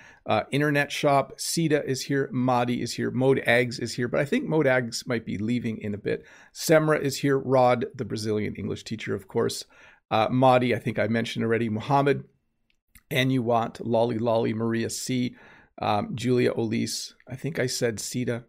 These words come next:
I should make a list of people to say hi to so I don't say things twice, but welcome. Thanks as well, uh, to Todd and Dave who are here to moderate the chat. By the way,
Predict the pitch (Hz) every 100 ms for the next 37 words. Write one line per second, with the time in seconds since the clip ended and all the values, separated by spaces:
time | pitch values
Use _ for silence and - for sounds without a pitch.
0 | - 143 165 214 175 214 190 131 127 -
1 | - - - - 139 127 127 139 127 127
2 | 117 - 127 135 - 185 - - - -
3 | - - 139 139 135 131 131 - 120 117
4 | 110 113 101 - - 113 110 - 135 120
5 | 123 127 127 110 - - 143 135 - -
6 | - 120 110 113 113 117 127 - 104 104
7 | - 131 113 - 139 120 120 117 117 113
8 | 110 120 127 - 113 107 117 107 - 104
9 | 104 104 - 95 - 160 - - - -
10 | - - 151 165 151 151 147